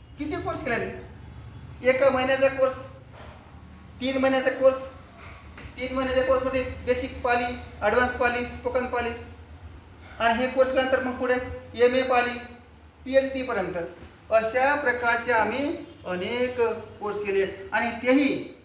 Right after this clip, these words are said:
ऑनलाइन, ऑफलाइन दोन्ही प्रकारचे कोर्स केले. कारण काय की आपले लोक एवढे आळशी दाखवतात, बिझी दा-, आळशी आहेत आणि लोकांना स्वतःला बिझी दाखवतात की आम्हाला अजिबात वेळ नाही.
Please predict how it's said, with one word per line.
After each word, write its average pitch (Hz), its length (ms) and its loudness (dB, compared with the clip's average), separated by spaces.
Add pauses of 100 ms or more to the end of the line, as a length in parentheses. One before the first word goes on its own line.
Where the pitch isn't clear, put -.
(140)
ऑनलाइन, 196 680 -2 (360)
ऑफलाइन 143 520 -4 (160)
दोन्ही 180 280 -2
प्रकारचे 135 500 -12
कोर्स 123 140 -12
केले. 120 160 -16 (1000)
कारण 233 240 6
काय 247 180 0 (560)
की 233 80 -8
आपले 233 380 2
लोक 254 160 0
एवढे 254 540 2
आळशी 240 340 0
दाखवतात, 233 560 0
बिझी 214 160 -8
दा-, 202 120 -2
आळशी 190 380 0
आहेत 220 140 2
आणि 214 200 0
लोकांना 208 300 0
स्वतःला 214 300 -2
बिझी 175 280 -4
दाखवतात 214 520 2 (340)
की 202 40 8
आम्हाला 196 260 2
अजिबात - 540 -4
वेळ 165 160 -4
नाही. 113 160 -8